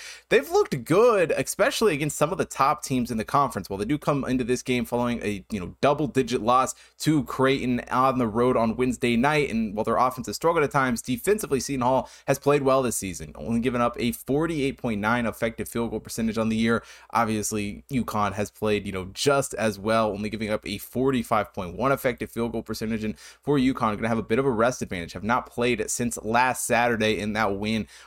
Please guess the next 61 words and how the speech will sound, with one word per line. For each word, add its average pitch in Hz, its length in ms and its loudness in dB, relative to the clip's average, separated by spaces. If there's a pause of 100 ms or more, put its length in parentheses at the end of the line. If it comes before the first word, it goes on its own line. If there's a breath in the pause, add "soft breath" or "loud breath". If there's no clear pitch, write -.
(120)
over 170 280 4
Villanova. 139 680 4
Obviously, 156 520 2
uconn 127 400 2
is 110 80 -2
a 104 60 -6
different 127 440 -2
team 117 220 0
at 104 140 0
home 117 280 -2
as 104 220 -6
well, 120 240 4
and 113 80 -2 (240 loud breath)
the 160 80 -6
model 180 220 4
does 120 300 2
like 104 180 -2
uconn 98 340 -4
at 90 60 -6
home 95 360 -6
overall 107 480 2
in 139 60 -2
this 139 160 0
game, 135 260 2
an 120 60 0
eleven 117 380 0
point 92 220 -8
four 110 240 -6
three 104 200 -8
favorite 104 400 -4
entering 90 320 -10
this 139 200 0
one, 135 240 2 (220 loud breath)
but 139 80 -4
the 147 80 2
books 240 380 2
giving 214 240 2
Seton 196 240 -2
Hall 175 280 2 (140)
fourteen 180 720 -2
and 139 140 -2
a 123 60 0
half 139 360 0
points 139 300 -2
here 123 120 -2
in 113 100 0
this 104 180 -4
game, 95 240 -6
a 92 80 -6
five 165 440 0
point 117 240 -4
two 135 120 -2
nine 131 180 0
percent 123 300 -4
edge 110 240 0
towards 113 240 -4
Seton 98 180 -6
Hall, 113 180 2
which 139 120 2
certainly 233 420 2
isn't 156 320 0